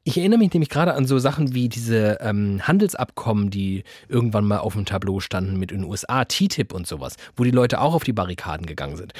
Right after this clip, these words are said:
Wo ich auch dachte, "Naja, das ist doch alles von Grund auf logisch. Das ist doch genau das System, in dem wir leben.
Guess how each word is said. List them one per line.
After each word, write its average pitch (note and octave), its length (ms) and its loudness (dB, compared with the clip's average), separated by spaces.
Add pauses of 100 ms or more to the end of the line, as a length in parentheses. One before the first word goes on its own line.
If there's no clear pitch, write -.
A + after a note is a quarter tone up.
(120)
Wo C3 60 0
ich C3 80 2
auch F#3 120 2
dachte, A#2 180 2
"Naja, B2 240 4
das D3+ 80 4
ist C#3 100 2
doch D3+ 100 0
alles E3+ 160 2
von D#3 140 0
Grund A3 260 4
auf F#3+ 160 2
logisch. A3 360 4
Das E3 140 2
ist F3+ 100 -2
doch F#3 80 0
genau A3 320 4
das B3+ 140 4
System, A3+ 300 0
in G#3+ 100 2
dem G3 140 2
wir G3 80 4
leben. G#3+ 320 2